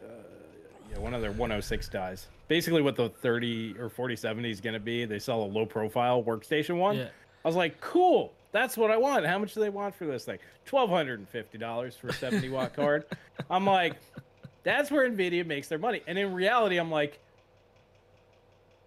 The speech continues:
Speaker 1: it's the best card to get in this situation. If you
Speaker 2: Yeah.
Speaker 1: want, like, a R-, R T X thirty seventy class graphics card and low profile, they offer it. It costs a fortune, though. And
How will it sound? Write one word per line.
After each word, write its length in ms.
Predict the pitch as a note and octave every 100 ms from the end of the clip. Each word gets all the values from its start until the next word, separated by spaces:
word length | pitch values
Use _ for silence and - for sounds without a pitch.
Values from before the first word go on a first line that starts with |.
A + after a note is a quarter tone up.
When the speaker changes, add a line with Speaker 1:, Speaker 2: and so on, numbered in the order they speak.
| _ A3 - C4 E3
Speaker 1:
it's 280 | A#3 E3
the 120 | - F3+
best 340 | E3 E3 -
card 360 | - E3 E3 D3+
to 60 |
get 280 | D#3 A#3 G3+
in 140 | F#3 D#3+
this 180 | E3+ E3
situation. 640 | E3+ E3 G3+ C4+ C#4+ C#3+
If 100 | A2+
you 80 | C3+
Speaker 2:
Yeah. 60 | C#3+
Speaker 1:
want, 180 | D3+ C3+
like, 160 | D3+
a 100 | C#3 - -
R-, 140 | D#3+ - E3
R 140 | E3+
T 140 | E3
X 160 | D#3+ -
thirty 440 | - E3+ F3 E3+
seventy 400 | D#3+ E3 C#3 C3+
class 420 | C3 C#3+ C3+ B2 - _ -
graphics 340 | D#3 G3 -
card 200 | C#3 C3+
and 80 | B2
low 120 | C3+
profile, 560 | C#3+ E3+ A3 D3+ A#2 A#2 - - -
they 120 | F#3+ G3+
offer 400 | E3 B3 C#3 A2
it. 100 | -
It 80 | C3+
costs 280 | E3+ D#3+ D#3+
a 60 |
fortune, 500 | - F#3+ B3+ - A#2+
though. 180 | G#2 G2 - - - _ -
And 520 | D#3 D#3 D#3 D3+